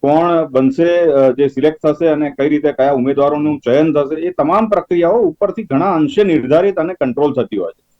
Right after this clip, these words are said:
એટલે હું એવું ચોક્કસ માનું છું કે આ જે બે નામ છે જેમણે, અ, છેલ્લી અત્યારના આ સમયમાં ના પાડી છે, એ પણ ઉપરના જ કોઈ આદેશ અનુસાર જ ના પાડી છે અને ઉપર જે બેઠેલા એમના જે શીર્ષસ્થ નેતા છે ભાજપના,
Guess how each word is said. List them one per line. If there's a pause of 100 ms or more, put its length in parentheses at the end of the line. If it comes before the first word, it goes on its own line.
(180)
એટલે
હું
એવું
ચોક્કસ
માનું
છું
કે
આ
જે
બે
નામ
છે
જેમણે, (240)
અ,
છેલ્લી
અત્યારના
આ
સમયમાં
ના
પાડી
છે,
એ
પણ
ઉપરના
જ (140)
કોઈ
આદેશ
અનુસાર
જ
ના
પાડી
છે
અને
ઉપર
જે (140)
બેઠેલા
એમના
જે
શીર્ષસ્થ
નેતા
છે
ભાજપના,